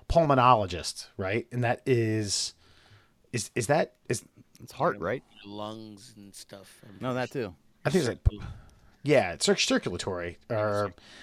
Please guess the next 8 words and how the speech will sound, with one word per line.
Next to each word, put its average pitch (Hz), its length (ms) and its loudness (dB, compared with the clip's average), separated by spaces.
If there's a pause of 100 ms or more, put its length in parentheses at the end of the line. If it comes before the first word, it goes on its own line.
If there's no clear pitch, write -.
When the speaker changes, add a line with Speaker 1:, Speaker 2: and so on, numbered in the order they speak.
(160)
Speaker 1:
but, 160 160 10
um, 143 420 10 (200)
Speaker 3:
The - 60 -20
whole 90 200 -20
thing, 98 100 -20 (100)
but 101 100 -20 (880)
yeah. 156 100 8
Speaker 1:
uh, 127 460 2